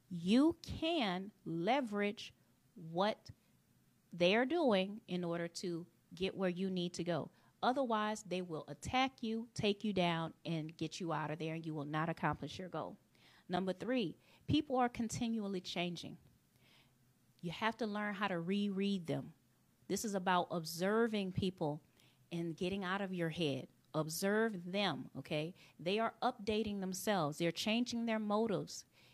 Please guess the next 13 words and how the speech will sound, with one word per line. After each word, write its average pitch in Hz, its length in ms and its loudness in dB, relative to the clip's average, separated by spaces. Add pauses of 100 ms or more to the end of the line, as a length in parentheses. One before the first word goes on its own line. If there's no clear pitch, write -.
(120)
You 175 140 -4
have 185 340 -2
to 202 180 -2
know 196 220 0
how 175 560 -2 (280)
to 175 140 -4
read 185 340 0
them 170 300 0
appropriately - 920 -6 (260)
and 170 160 0
not 175 220 2
just - 260 -4
put 233 220 -2